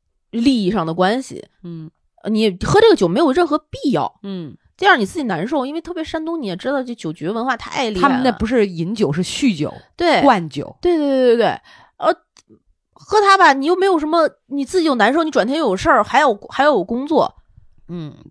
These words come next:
Speaker 1: 那
Speaker 2: 得不偿失。
Speaker 1: 对，而且我特别烦的就是这个行业里面有一些所谓的这个道德绑架是什么样的啊？你出去跟你的领导在一块儿，
Speaker 2: 嗯。
Speaker 1: 然后参加了一个饭局，或者是陪有关部门吃个饭什么的，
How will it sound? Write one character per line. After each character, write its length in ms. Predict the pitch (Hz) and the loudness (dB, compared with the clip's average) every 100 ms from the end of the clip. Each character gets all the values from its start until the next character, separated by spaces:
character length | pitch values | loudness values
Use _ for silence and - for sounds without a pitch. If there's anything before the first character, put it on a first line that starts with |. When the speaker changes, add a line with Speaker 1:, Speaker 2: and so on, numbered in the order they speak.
| _ | _
Speaker 1:
那 240 | - - | -4 2
Speaker 2:
得 40 | 359 | 2
不 60 | |
偿 200 | 170 175 | 0 -8
失。 380 | 196 - 165 - - | -10 -6 -6 -6 0
Speaker 1:
对， 160 | 392 | 2
而 160 | 277 370 | 4 4
且 100 | 370 | 4
我 200 | 269 196 | 4 4
特 160 | - 359 | 2 0
别 100 | 330 | 2
烦 240 | 196 190 | 2 2
的 60 | 294 | 2
就 100 | 294 | 0
是 80 | |
这 160 | 254 320 | 0 0
个 80 | 240 | 0
行 240 | - 156 | -2 -4
业 100 | 262 | -2
里 80 | 247 | -2
面 140 | 180 | -2
有 140 | 208 196 | -2 -2
一 40 | |
些 280 | 233 254 262 _ _ - | -4 -4 -4 _ _ -14
所 180 | - 175 | -2 2
谓 100 | 269 | 6
的 160 | 254 202 _ _ _ | 6 4 _ _ _
这 140 | - 220 | -10 -2
个 200 | 185 165 | 0 0
道 200 | - 240 | 0 0
德 60 | 240 | 2
绑 120 | 160 | 0
架 220 | 226 220 | 0 -2
是 80 | - | -4
什 100 | 165 | -4
么 100 | 180 | 0
样 180 | 233 180 | 0 0
的 60 | |
啊？ 200 | 82 60 - _ _ - | -6 -10 -14 _ _ -12
你 80 | 160 | -10
出 260 | - 240 | -6 -4
去 180 | 247 185 113 - _ | 0 -2 -2 -8 _
跟 180 | 202 208 | -4 -4
你 80 | 180 | -4
的 120 | 160 | -6
领 180 | 156 196 | -6 -4
导 220 | 233 - | -4 -4
在 180 | 190 175 | -4 -4
一 80 | 196 | -4
块 220 | - 214 | 0 0
儿， 160 | - - 160 | 0 -8 -14
Speaker 2:
嗯。 160 | 143 131 | -8 -4
Speaker 1:
然 100 | 175 | 0
后 220 | 175 160 | 2 0
参 200 | - 208 | -2 -2
加 220 | 190 180 | 0 0
了 80 | 175 | -2
一 60 | |
个 100 | 180 | -6
饭 240 | 214 190 165 | -4 -4 -6
局， 320 | - 143 170 | -10 -4 -2
或 320 | 185 196 180 | -2 -2 -4
者 60 | 180 | -4
是 100 | 180 | -8
陪 200 | - 175 | -6 -4
有 100 | 165 | -4
关 180 | 180 202 | -4 -4
部 100 | 180 | -6
门 220 | 165 185 | -6 -8
吃 160 | - | -10
个 80 | 208 | -6
饭 380 | 226 269 269 190 | 0 2 2 -2
什 80 | 185 | -6
么 160 | - | -12
的， 180 | - - | -12 -12